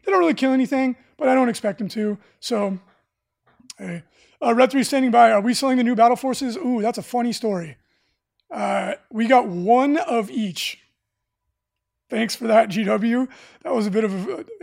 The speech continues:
uh, we, we got, like, less than five percent of what we <laughs> ordered. That was kind of a screw up, and you know what? Working with G W is great for the most part, but that was pretty frustrating. So, uh, not really. We didn't really get the Battle Forces. That was pretty annoying.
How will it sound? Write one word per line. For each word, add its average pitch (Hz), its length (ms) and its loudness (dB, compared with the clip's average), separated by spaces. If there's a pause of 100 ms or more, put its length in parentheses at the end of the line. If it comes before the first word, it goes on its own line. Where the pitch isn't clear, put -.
uh, 196 160 -2 (140)
we, 247 220 -4 (1200)
we 226 140 -2
got, 262 180 6
like, 233 160 2 (340)
less 226 240 0
than 220 140 -6
five 208 320 -2
percent 202 360 -10
of 185 120 -12
what 208 140 -10
we 190 80 -8
<laughs> - 20 -8
ordered. - 540 -12 (600)
That 277 120 4
was 269 140 4
kind 262 140 2
of 220 60 2
a 202 60 -4
screw 214 280 -2
up, 202 120 -2
and 214 160 -2
you 208 60 -2
know 208 100 0
what? 202 180 0
Working 208 240 -4
with 196 100 -6
G 180 80 -8
W 185 200 -6
is 165 100 -10
great 185 380 -8
for - 80 -16
the 175 60 -8
most 175 200 -10
part, 185 160 -8
but 185 120 -12
that 175 140 -8
was 170 120 -14
pretty 180 320 -16
frustrating. 196 540 -16
So, 196 360 -6 (400)
uh, 190 360 -2
not 208 280 -4
really. 170 260 -10
We 180 100 -8
didn't 180 160 -8
really 170 180 -8
get 180 80 -8
the 175 80 -12
Battle 175 200 -4
Forces. 175 360 -10
That 190 100 -12
was 170 80 -16
pretty 180 220 -12
annoying. 175 340 -8